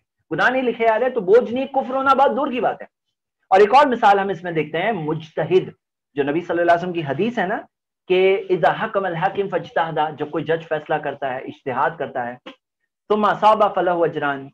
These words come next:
सही हो तो दुगना अजर मिलेगा, "व इज़ा हकम फज्तहदा तो मा अख्ता फलहु अजर", जब वो फैसला करे, गलती हो जाए तो भी उसे एक अजर मिलेगा। जो एक होता है ना scholar, मुज्तहिद कौन होता है? एक बड़े level का scholar, सब चीज जानते हुए, सब आयतों हदीसों को देखते हुए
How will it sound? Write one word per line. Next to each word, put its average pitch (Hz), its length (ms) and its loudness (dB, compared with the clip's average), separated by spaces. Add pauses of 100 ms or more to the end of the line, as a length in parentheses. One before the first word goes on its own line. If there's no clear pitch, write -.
सही 165 140 -2
हो 214 80 0
तो 226 120 -4
दुगना 165 260 -4
अजर 175 200 -6
मिलेगा, 143 400 -4 (320)
"व 180 80 4
इज़ा 196 220 6
हकम 220 400 -2
फज्तहदा 147 680 -2
तो 175 140 -6
मा 196 140 -2
अख्ता 175 320 0
फलहु 175 300 2
अजर", 160 340 0 (340)
जब 143 240 -2
वो 170 120 -2
फैसला 147 420 0
करे, 147 420 0
गलती 175 420 -2
हो 247 140 2
जाए 220 280 2
तो - 160 -2
भी 226 100 -2
उसे 247 200 -4
एक - 240 0
अजर 240 200 -2
मिलेगा। 233 460 -2 (560)
जो 180 60 2
एक 190 80 2
होता 226 200 -2
है 311 60 -4
ना 285 80 -6
scholar, 160 360 -2
मुज्तहिद 214 400 -4
कौन 208 200 -6
होता 180 160 -4
है? 202 60 0
एक 135 120 -8
बड़े 185 220 -4
level 165 240 0
का 147 100 -4
scholar, 110 400 -8
सब - 380 -6
चीज 226 200 -6
जानते 175 380 -2
हुए, 147 220 2
सब 247 300 0
आयतों 190 400 2
हदीसों 180 280 -4
को 185 100 0
देखते 156 300 -4
हुए 127 280 -2